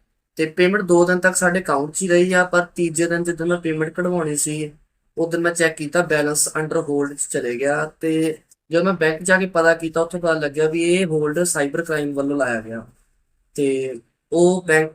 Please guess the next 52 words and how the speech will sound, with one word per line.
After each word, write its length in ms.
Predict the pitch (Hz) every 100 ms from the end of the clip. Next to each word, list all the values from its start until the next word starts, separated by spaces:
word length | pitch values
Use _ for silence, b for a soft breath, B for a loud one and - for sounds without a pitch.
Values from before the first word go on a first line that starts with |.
| -
ਤਾਂ 120 | 170
ਕਹਿੰਦੇ 240 | 170 165
ਸਾਡੇ 260 | 175 151 151
ਵੱਲੋਂ 200 | 156 165
ਕੋਈ 200 | 143 143
ਸੁਣਵਾਈ 400 | 160 170 156 151
ਨਹੀਂ 140 | 147
ਗੀ, 140 | 147 170
ਵੀ 160 | 170
ਤੁਸੀਂ 300 | 170 151 160
ਉੱਥੇ 280 | 156 - 165
ਜਾਓ, 280 | 151 131 147
ਉੱਥੇ 200 | 151 160
ਤੁਹਾਡਾ 260 | 151 151 151
ਹੱਲ 180 | 143 127
ਹੋਊਗਾ। 340 | 110 113 113 107 _ _ _ _ _ 135
ਅਸੀਂ 140 | 170
ਸਾਈਬਰ 400 | 175 151 147 160
ਕ੍ਰਾਈਮ 360 | 156 156 160 160
ਉਹਨਾਂ 160 | 160
ਦੇ 80 | 160
ਪਾਸੇ 340 | 156 147 156
ਗਏ 280 | 151 151 147
ਆ 180 | 147 143 135 _ _
ਤੇ 180 | 151 147
ਅਕਾਊਂਟ 320 | 139 156 165
ਦੋਵਾਂ 280 | 156 139 156
ਤੇ 80 | 165
ਹੋਲਡ 260 | 151 151
ਲੱਗ 200 | 151 139
ਗਈ 120 | 135 135
ਸੀਗੀ। 440 | 139 143 160 156 - - - - - -
ਤੇ 280 | 160 160 156 -
ਉਹ 180 | 175 190
ਕਹਿੰਦੇ 320 | 180 175 185
ਵੀ 420 | 180 185 180 180 175 - _ _
ਇਹ 160 | 170 190
ਜਿਹੜੀ 240 | 170 175
ਰਿਪੋਰਟ 280 | 185 175 160
ਆ, 40 | 165
ਪਹਿਲਾਂ 180 | 170
ਤੁਸੀਂ 140 | 175 185
ਪਤਾ 220 | 160 156
ਕਰੋ 220 | 151 151
ਕਿੱਥੋਂ 360 | 156 156 151 143
ਹੋਈ 300 | 135 131 123
ਆ। 100 | 123 123 123 165
ਫਿਰ 100 | 160
ਸਾਰਾ 260 | 156 151
ਕੁਝ 120 | 170 170
ਪਤਾ 260 | 147 147
ਕੀਤਾ, 580 | 143 147 - 139 139